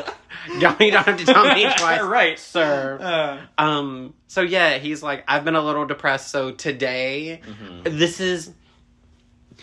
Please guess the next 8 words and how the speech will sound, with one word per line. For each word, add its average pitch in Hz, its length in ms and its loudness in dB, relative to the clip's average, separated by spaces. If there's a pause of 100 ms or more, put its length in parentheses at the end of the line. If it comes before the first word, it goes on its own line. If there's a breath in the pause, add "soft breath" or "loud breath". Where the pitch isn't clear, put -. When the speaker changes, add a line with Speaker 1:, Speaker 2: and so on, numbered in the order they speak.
(200 loud breath)
Speaker 1:
this 190 300 4
was, 277 160 2 (220)
it's 214 240 0
so 208 380 2
weird 147 460 2
to, 160 120 2
like, 127 520 -2
have 123 600 -2